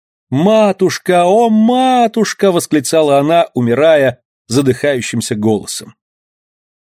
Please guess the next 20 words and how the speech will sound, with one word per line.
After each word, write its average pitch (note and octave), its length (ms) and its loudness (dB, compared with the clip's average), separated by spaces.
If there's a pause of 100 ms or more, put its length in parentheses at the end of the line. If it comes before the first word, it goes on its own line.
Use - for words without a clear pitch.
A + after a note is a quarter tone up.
(100)
На G#2+ 120 -2
этот D#3+ 240 -2
смертный C#3+ 720 -2
судорожный B2+ 640 -2
вопль C3 500 0
отвечал A#2 540 -2
из-за F#2+ 280 -4
окошка - 600 -6
адский G2 400 -4
хохот. - 560 -14 (680)
И A2 80 -4
сквозь - 320 -2
поднятую D3 580 -2
штору D3+ 400 -2
можно C#3 300 -2
было C3 220 0
заметить A2+ 500 -2
ужасное B2 500 -4
лицо A#2+ 440 -4
Атаргюля, F#2+ 840 -4